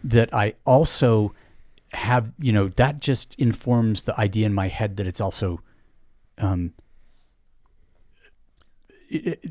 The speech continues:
possible to achieve it in a fairly short amount of time.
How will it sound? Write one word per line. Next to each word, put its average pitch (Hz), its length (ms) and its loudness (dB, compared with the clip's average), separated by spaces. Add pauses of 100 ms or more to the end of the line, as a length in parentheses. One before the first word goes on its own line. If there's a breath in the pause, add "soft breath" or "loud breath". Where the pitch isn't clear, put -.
(120)
possible 127 600 2
to 104 220 0
achieve 110 360 -2
it 107 100 -2
in 104 100 -2
a 92 80 0
fairly 92 420 -2
short 90 280 -6
amount 82 180 -8
of - 60 -16
time. - 320 -16